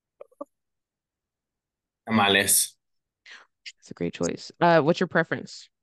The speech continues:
Speaker 1: I, I like
Speaker 2: I'm
Speaker 1: the
Speaker 2: just
Speaker 1: green
Speaker 2: curious.
Speaker 1: with chicken. The
Speaker 2: Okay.
Speaker 1: green sauce with
Speaker 2: Same.
Speaker 1: chicken.
Speaker 2: Yeah. I was, I was curious too. I, I, that is also my preference, but I'll go for both for sure. Um,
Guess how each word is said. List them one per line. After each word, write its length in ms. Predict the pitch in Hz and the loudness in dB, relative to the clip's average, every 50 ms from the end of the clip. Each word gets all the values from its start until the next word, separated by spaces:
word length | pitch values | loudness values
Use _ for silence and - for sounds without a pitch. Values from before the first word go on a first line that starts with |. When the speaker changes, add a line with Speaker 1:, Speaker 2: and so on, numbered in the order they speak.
| _ _ _ _ _ _ _ _ _ _ _ _ _ _ _ - - - - - - _ | _ _ _ _ _ _ _ _ _ _ _ _ _ _ _ -8 -8 -8 -10 -12 -4 _
Speaker 1:
I, 840 | - 135 139 139 139 143 151 160 170 175 180 180 180 180 180 180 180 180 - _ _ _ _ _ _ _ - _ _ _ _ _ _ _ | 4 6 6 6 4 4 4 4 4 4 4 4 4 4 2 0 -2 -4 -12 _ _ _ _ _ _ _ -20 _ _ _ _ _ _ _
I 140 | 135 151 160 | 0 0 0
like 80 | 165 | 0
Speaker 2:
I'm 60 | 165 160 | -2 -4
Speaker 1:
the 40 | 151 | -4
Speaker 2:
just 80 | 151 - | -4 -4
Speaker 1:
green 200 | 156 143 147 151 | -2 -2 -2 -2
Speaker 2:
curious. 40 | - | -4
Speaker 1:
with 100 | - - | -8 -16
chicken. 480 | - _ _ _ - - _ _ _ _ _ _ _ _ _ _ _ _ _ _ _ - _ - | -20 _ _ _ -20 -20 _ _ _ _ _ _ _ _ _ _ _ _ _ _ _ -20 _ -2
The 60 | 175 | 0
Speaker 2:
Okay. 160 | 175 180 143 | 2 2 0
Speaker 1:
green 200 | - 117 113 113 _ _ | -2 -6 -10 -12 _ _
sauce 160 | _ - _ - | _ -20 _ -20
with 120 | 98 - | -20 -20
Speaker 2:
Same. 200 | - - 151 151 151 | -8 -6 -6 -6 -6
Speaker 1:
chicken. 260 | - 117 127 131 127 _ _ _ _ _ | -10 -14 -20 -20 -20 _ _ _ _ _
Speaker 2:
Yeah. 240 | - 165 160 151 151 147 139 _ _ _ _ _ _ _ _ _ _ _ _ _ _ _ - | -6 -4 -2 -2 -2 -6 -8 _ _ _ _ _ _ _ _ _ _ _ _ _ _ _ 2
I 100 | 151 180 | 2 2
was, 120 | 185 190 | 4 4
I 180 | 170 135 165 180 | 4 4 4 2
was 100 | 180 - | 2 0
curious 300 | - 190 165 160 156 - | 2 2 2 2 2 -2
too. 180 | 151 120 151 - - - 240 - - | -4 -4 -4 -6 -10 -16 -14 0 4
I, 280 | 185 202 208 190 - - | 4 6 6 4 4 4
I, 320 | - 156 175 180 185 165 - | 2 2 4 2 0 0 0
that 180 | - 147 147 151 | 2 2 2 2
is 100 | 160 165 | 2 2
also 220 | 143 151 - 170 | 0 0 0 -2
my 80 | 170 170 | -2 0
preference, 400 | - 180 180 _ 190 190 208 170 | 2 0 0 _ -4 -6 -6 -4
but 140 | 175 156 | -4 -4
I'll 120 | 123 135 160 | -4 -4 -4
go 140 | - 147 143 | -4 -6 -8
for 120 | 151 143 | -8 -10
both 220 | - 127 127 - | -10 -12 -12 -12
for 120 | _ - 156 | _ -14 -8
sure. 260 | - 147 127 165 170 _ _ _ _ _ _ - - - _ _ | -8 -8 -8 -8 -12 _ _ _ _ _ _ -20 -20 -20 _ _
Um, 540 | - 180 180 175 170 165 160 160 156 165 | 6 6 8 8 6 6 4 4 0 -2